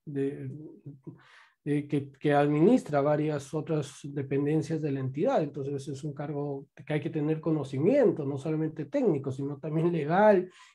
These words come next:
y la experiencia propia para poder asumir ese cargo. Si recién estoy en esa fase, sería, no seré el idóneo, la persona idónea para desempeñar el cargo.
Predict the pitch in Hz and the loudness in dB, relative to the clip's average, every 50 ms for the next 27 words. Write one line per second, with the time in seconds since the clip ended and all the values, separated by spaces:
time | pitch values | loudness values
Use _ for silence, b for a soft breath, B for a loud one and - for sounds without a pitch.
0 | B - 147 156 156 156 156 - - - 156 151 165 190 202 196 - 185 160 - | B -2 2 4 4 4 2 0 -4 -2 2 4 6 6 6 4 4 -2 -6 -6
1 | - 175 185 196 185 170 175 160 151 156 156 185 208 b b b b b b b | -6 -4 -2 -2 -2 -4 -4 -4 -4 -2 -4 -6 -8 b b b b b b b
2 | b _ _ - 160 180 202 196 - - 156 151 147 151 156 151 143 135 - 143 | b _ _ 2 4 6 6 4 2 0 -2 -2 0 0 0 0 -2 -2 -4 -6
3 | 143 143 143 143 131 175 165 - - 294 240 156 123 120 - _ _ b b b | -4 -4 -6 -6 -6 -8 -6 -2 0 0 0 0 -4 -8 -14 _ _ b b b
4 | b b - 208 220 226 247 233 - 339 349 359 339 339 - 285 277 277 277 269 | b b 2 4 4 4 4 2 4 6 6 6 6 4 2 0 0 0 0 -2
5 | 262 - - 262 254 - - 269 240 214 - - - 233 233 240 214 233 233 - | -2 -4 -4 -8 -6 -2 0 0 0 0 -2 -2 -2 0 0 0 -2 -4 -6 -8
6 | _ _ - 190 180 196 202 208 208 214 208 - - - _ _ _ _ _ _ | _ _ -2 0 4 6 6 8 8 6 6 4 -2 -14 _ _ _ _ _ _
7 | - 202 214 233 226 - 240 233 254 254 240 233 214 185 233 247 233 202 165 143 | 2 4 4 4 4 4 2 4 4 2 2 0 0 4 4 6 6 6 4 2
8 | 139 143 143 160 196 - _ _ _ - 156 143 - 165 - - 214 220 220 214 | 0 -4 -8 -10 -12 -14 _ _ _ -16 -14 -10 -10 -10 -8 -4 -4 0 0 0
9 | 214 220 208 170 160 160 156 165 - - _ _ _ _ _ - 170 160 165 160 | 2 2 0 0 -2 -4 -4 -8 -12 -16 _ _ _ _ _ 0 2 4 4 4
10 | 160 139 - 170 156 160 160 165 190 190 190 185 185 285 285 226 147 123 127 131 | 4 2 -2 -4 -6 -2 0 0 2 2 2 2 2 2 2 2 0 -4 -6 -10
11 | - | -14